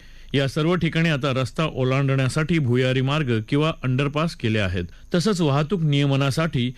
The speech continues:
पोलिसांच्या मदतीला शंभर ट्रॅफिक वॉर्डन पुरवण्याचा निर्णय देखील घेण्यात आला. या रस्त्यावर गस्ती पथकं तसंच क्रेन्स पुरवलेले आहेत.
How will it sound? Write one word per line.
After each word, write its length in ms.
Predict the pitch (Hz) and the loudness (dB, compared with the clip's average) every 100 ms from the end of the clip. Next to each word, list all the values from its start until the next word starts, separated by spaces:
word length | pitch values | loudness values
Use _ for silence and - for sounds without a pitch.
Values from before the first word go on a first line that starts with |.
| - - | -12 -4
पोलिसांच्या 500 | 160 185 196 196 196 | 0 2 2 0 2
मदतीला 480 | 156 139 135 156 170 160 | 2 2 2 0 0 0
शंभर 420 | - 135 139 165 | 0 0 2 0
ट्रॅफिक 560 | 151 135 120 - 165 | 0 -2 -2 -2 -2
वॉर्डन 420 | 123 113 117 135 151 | 0 2 2 2 0
पुरवण्याचा 520 | 135 120 123 127 127 | 0 0 0 0 0
निर्णय 360 | 117 117 127 | 0 2 0
देखील 300 | 135 139 180 | 0 0 0
घेण्यात 340 | 156 113 113 104 | 0 2 2 0
आला. 200 | 92 85 - - - - - | -2 -4 -8 -18 -18 -14 -2
या 120 | 135 | 0
रस्त्यावर 460 | 127 110 147 143 165 | 0 -2 -2 0 0
गस्ती 360 | 117 120 - | -2 -2 -2
पथकं 500 | 123 123 143 120 107 107 - - - | -2 0 -2 0 -2 -2 -8 -6 -2
तसंच 320 | 165 175 - - | 0 0 -2 -2
क्रेन्स 300 | 156 180 - | 0 0 0
पुरवलेले 460 | 127 117 113 113 | -2 0 0 0
आहेत. 260 | 101 95 | 0 -2